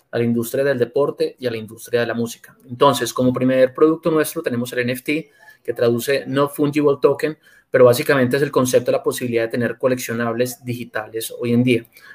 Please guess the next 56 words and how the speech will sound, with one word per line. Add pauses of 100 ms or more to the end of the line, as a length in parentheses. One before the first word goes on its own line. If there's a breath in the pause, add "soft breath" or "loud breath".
(120)
Correcto,
entonces
voy
a
hablar
de
un
coleccionable. (320 loud breath)
Eh,
Marcelo
tiene
la
serigrafía
de
la
Mona
Lisa,
César
tiene
otra
copia
de
la
Mona
Lisa,
pero,
pues,
la
original, (400)
la
verdad
la
tengo
yo,
¿sí
me
entendés?
Y
puedo
probar
que
tengo
la
Mona
Lisa
original
porque
este
es
mi
certificado,
que
hay
más
copias,
sí.